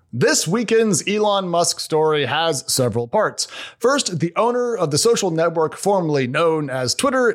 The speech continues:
is unhappy. He wrote over the weekend that while he is in favor of free speech,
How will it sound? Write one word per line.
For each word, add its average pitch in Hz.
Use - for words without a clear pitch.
is 170
unhappy. 139
He 147
wrote 180
over 156
the 127
weekend 156
that 135
while 143
he 143
is 123
in 131
favor 131
of 131
free 135
speech, 277